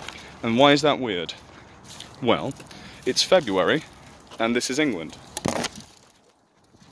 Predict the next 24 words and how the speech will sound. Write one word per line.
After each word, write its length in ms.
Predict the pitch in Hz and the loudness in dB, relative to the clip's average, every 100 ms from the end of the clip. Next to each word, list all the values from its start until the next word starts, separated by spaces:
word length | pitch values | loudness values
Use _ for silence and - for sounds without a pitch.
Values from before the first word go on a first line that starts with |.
| - - - - - - - - - - - | -20 -20 -20 -20 -20 -20 -20 -20 -20 -20 -4
So 200 | - 110 | 4 6
that's 220 | 104 101 | 6 0
not 160 | 104 - | -4 -8
supposed 300 | - 95 - | -8 -8 -6
to 60 | |
happen. 360 | 117 165 - - - - - - - - - - - - - - - - | -8 -8 -10 -16 -20 -20 -20 -20 -20 -20 -20 -20 -18 -18 -20 -20 -16 -2
That's 240 | 120 - | 0 6
a 320 | 139 131 123 110 - - 117 | 8 10 8 4 -4 -10 2
big 180 | 143 160 | 6 10
old 220 | 160 151 | 10 10
sign 320 | - 151 151 | 4 2 2
of 60 | 127 | 2
global 280 | 143 170 160 | 0 0 0
warming 260 | 180 175 | 0 -2
for 200 | 135 147 | -2 -2
you. 100 | 175 170 - - - - - - | -2 -6 -16 -20 -20 -20 -20 0
Mister 260 | 147 - 147 | 2 2 -2
Trump, 300 | - 226 247 | 0 0 0
if 120 | 139 | -4
you 80 | 151 | 0
didn't 160 | 185 202 | 0 2
believe 260 | 202 220 | 4 6
of 100 | 202 | 6
it 100 | 202 | 4